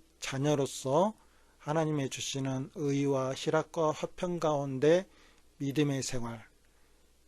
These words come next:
가나-, 가나안에 들어간 생활, 하나님이 주시는 새로운 포도주를 먹고 즐거워하는 생활들이 우리에게 있는 것입니다. 그러한 믿음을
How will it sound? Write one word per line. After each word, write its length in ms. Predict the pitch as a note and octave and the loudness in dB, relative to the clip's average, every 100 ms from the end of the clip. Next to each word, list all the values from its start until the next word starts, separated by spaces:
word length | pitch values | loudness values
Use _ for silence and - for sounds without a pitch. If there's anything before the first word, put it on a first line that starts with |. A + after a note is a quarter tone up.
| _ - | _ -12
가나-, 400 | - C3+ D#3+ - - | -4 -2 -2 -4 -6
가나안에 800 | - C#3+ D#3 D#3 D3+ D3+ D3 D3 _ _ | -2 4 6 6 4 2 2 0 _ _
들어간 440 | - C#3+ C#3+ C#3+ C3+ | -2 0 2 0 -4
생활, 520 | - D#3 D#3+ F#3 G3 _ - _ _ | -4 2 2 2 -2 _ -20 _ _
하나님이 680 | - F3 F3+ F3 E3+ D#3 D3 | -6 0 4 4 2 0 -2
주시는 680 | C#3 - C3+ C3+ C3+ C3 - - _ _ | -4 -4 -2 -2 -4 -6 -12 -20 _ _
새로운 500 | - F3+ F#3 F3 F3 | -4 2 4 4 2
포도주를 560 | - F#3 F#3+ F3+ E3 D3 | 0 4 4 4 0 0
먹고 480 | B2+ - C#3+ D3+ | -2 -2 2 2
즐거워하는 640 | D3 - C3+ C3 C#3 C3 A#2+ | 2 -2 -2 2 2 0 -4
생활들이 1120 | - C3 B2+ A#2+ A#2+ A#2+ A#2 C3 E3 D#3+ A#2 - - - - - | -6 -6 -6 -6 -8 -8 -4 -2 2 2 2 -4 -20 -20 -14 -4
우리에게 680 | C3 C3 C3+ B2+ B2+ B2+ - | 0 2 2 2 -4 -6 -8
있는 280 | D3 D3 D3 | -2 0 2
것입니다. 640 | C3+ A#2+ B2 A#2 A2 G#2+ G#2+ _ _ _ | 0 -2 -6 -10 -12 -16 -20 _ _ _
그러한 420 | - D3 C#3+ C#3 | 0 4 4 2
믿음을 580 | B2+ C3 C3 C3 E3 F#3 | -2 -2 -2 0 2 0